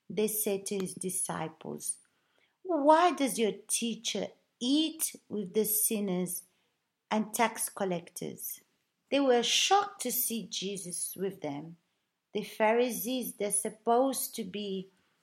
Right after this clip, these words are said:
the prophets. They accuse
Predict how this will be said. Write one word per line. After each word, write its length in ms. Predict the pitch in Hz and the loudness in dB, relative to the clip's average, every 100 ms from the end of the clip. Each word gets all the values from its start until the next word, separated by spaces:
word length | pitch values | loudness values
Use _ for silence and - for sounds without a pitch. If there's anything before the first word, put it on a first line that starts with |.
| _ - - - | _ -20 -10 -4
the 100 | 208 | -4
prophets. 1000 | - - 226 226 190 147 - - - - _ _ - | -4 0 0 0 -2 -2 -2 -6 -6 -8 _ _ -4
They 180 | 220 233 | 0 2
accuse 1160 | 269 - - - - 294 277 269 214 - - | 0 -2 -10 -8 -2 2 4 2 -2 -8 -12